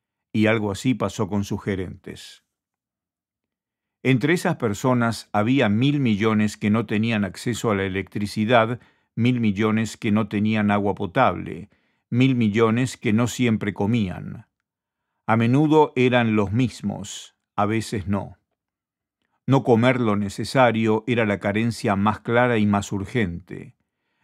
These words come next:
La mayoría de los hambrientos seguía estando en el sur de Asia, doscientos ochenta millones, por el peso de los indios y los bengalíes.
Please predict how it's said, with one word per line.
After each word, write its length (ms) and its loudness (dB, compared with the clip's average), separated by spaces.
La 100 2
mayoría 480 4
de 80 6
los 220 0
hambrientos 640 0
seguía 360 0
estando 480 0
en 80 2
el 180 -4
sur 280 -2
de 160 2
Asia, 540 -2
doscientos 680 0
ochenta 460 -2
millones, 840 -2
por 160 2
el 180 0
peso 340 -2
de 100 0
los 260 -6
indios 480 0
y 80 -6
los 160 -2
bengalíes. 920 -6